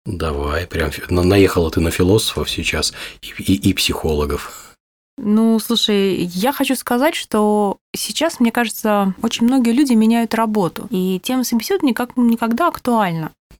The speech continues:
Speaker 1: Есть такое.
Speaker 2: И, м, наверняка у каждого человека есть, э, ну, не знаю,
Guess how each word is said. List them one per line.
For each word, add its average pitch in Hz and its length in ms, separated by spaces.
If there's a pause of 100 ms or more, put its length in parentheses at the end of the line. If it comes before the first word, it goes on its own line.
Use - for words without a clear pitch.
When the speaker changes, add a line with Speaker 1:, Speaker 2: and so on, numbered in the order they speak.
Speaker 1:
Есть 78 520
такое. 113 420 (380)
Speaker 2:
И, 190 560 (280)
м, 190 300
наверняка 220 460
у 285 60
каждого 254 400
человека 226 540
есть, 220 600
э, 185 240
ну, 240 180
не 285 80
знаю, 180 420